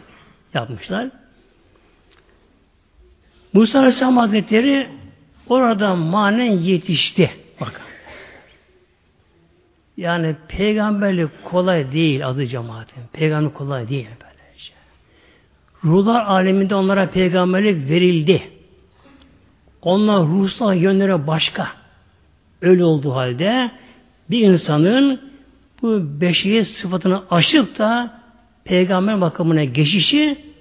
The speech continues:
öyle kolay olmuyor. Sekiz yıl dağ, ormanlarda elinde asası, ona asa bir denek verdi kayınpedere yani. Musa Aleyhisselam Hazretleri bazen yatardı.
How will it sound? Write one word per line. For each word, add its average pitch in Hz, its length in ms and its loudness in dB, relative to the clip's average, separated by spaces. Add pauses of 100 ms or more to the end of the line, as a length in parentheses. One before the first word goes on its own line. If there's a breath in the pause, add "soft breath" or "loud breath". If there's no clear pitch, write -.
(300)
öyle 165 140 0
kolay 143 320 -6 (100)
olmuyor. 143 280 -12 (1600 soft breath)
Sekiz 147 600 -2
yıl 190 260 -4
dağ, 151 360 0
ormanlarda 156 1040 0 (920)
elinde 180 340 2
asası, 160 760 0 (680)
ona 175 240 0
asa 156 400 2
bir 127 60 -8
denek 160 300 2
verdi 143 340 0 (120)
kayınpedere 131 520 -4
yani. 139 440 -4 (1300 soft breath)
Musa 180 300 0
Aleyhisselam 185 280 0
Hazretleri 175 440 0
bazen 165 240 0
yatardı. 160 840 -2